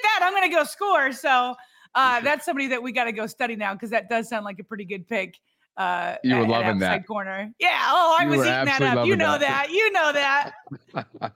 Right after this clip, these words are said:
Speaker 2: <laughs> I mean, it's just so fitting. And then, you know, I, I think another big takeaway for sure.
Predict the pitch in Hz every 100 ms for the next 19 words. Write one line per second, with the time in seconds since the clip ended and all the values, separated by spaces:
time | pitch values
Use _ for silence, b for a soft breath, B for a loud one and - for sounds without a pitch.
0 | _ - - - - 156 151 147 143 147
1 | - 139 113 - 123 107 98 - 120 113
2 | 113 110 117 113 107 107 107 101 107 120
3 | 110 110 110 82 113 98 120 107 107 107
4 | 101 90 - 120 113 104 98